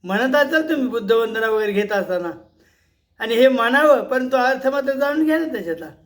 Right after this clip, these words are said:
मग त्या शब्दाचा, त्या सुगतचा अर्थ काय सांगितलेला आहे? तर संस्कृतमध्ये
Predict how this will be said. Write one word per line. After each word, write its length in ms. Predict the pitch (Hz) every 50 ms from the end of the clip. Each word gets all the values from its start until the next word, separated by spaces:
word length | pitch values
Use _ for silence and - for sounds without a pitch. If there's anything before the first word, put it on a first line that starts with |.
| _ _ _ _ _ _ -
मग 180 | 208 240 - -
त्या 120 | 262 277 285
शब्दाचा, 480 | 262 277 277 269 262 285 294 294 311 285
त्या 200 | - - 294 269
सुगतचा 540 | 269 - 262 269 285 302 302 311 311 311 302
अर्थ 180 | 302 311 311 311
काय 200 | 302 311 311 269
सांगितलेला 400 | 262 294 294 294 294 294 294 302
आहे? 220 | 302 302 302 311 311 311 - - - - _ - -
तर 60 | 196
संस्कृतमध्ये 1300 | - - 254 269 269 262 - 294 302 311 302 302 302 294 285 254 233 240 262 285 302 294 - -